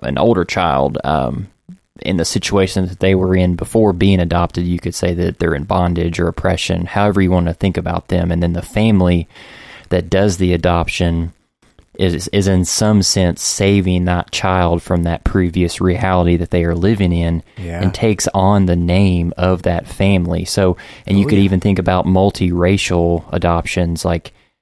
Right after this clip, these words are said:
Speaker 1: there is a distinctiveness between the, the family of one skin color and the adopted child of the other. But in that sense, that child is as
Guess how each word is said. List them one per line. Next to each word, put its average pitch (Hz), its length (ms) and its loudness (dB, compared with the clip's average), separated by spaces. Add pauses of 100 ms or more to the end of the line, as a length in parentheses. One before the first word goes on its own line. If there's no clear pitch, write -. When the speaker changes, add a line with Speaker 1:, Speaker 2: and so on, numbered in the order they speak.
(180)
Speaker 1:
there 110 220 2
is 101 120 2
a 95 100 2
distinctiveness 87 960 0
between 90 760 -2 (160)
the, 87 220 -4 (220)
the 90 100 -2
family 95 520 0
of 87 180 -2
one 92 280 4
skin 90 360 -2
color 87 500 0 (460)
and 85 180 0
the 87 60 2
adopted 85 520 -2
child 85 440 0
of 82 140 0
the 85 200 0
other. - 380 -2 (340)
But 90 200 0
in 101 240 4
that 95 260 2
sense, 90 680 -2
that 95 280 0
child 92 580 0
is 90 260 -4
as 87 200 -2